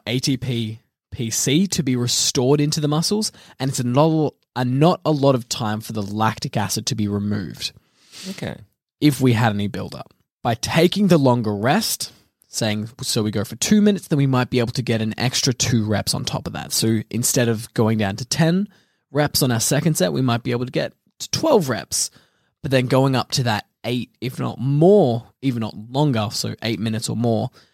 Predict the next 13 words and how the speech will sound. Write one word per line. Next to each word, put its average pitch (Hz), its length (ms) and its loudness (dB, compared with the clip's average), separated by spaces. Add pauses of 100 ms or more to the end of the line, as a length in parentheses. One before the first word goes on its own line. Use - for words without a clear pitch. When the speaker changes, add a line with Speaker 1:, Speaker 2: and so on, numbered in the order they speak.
(420)
Speaker 1:
then 123 160 2
we 120 80 4
can 110 360 -4
really 131 380 4
milk 113 400 2
it 110 60 0
out 107 200 0
and 110 140 -4
get - 220 -8
fourteen 117 600 0
to 139 60 -6
fifteen 110 460 -6
reps - 560 -6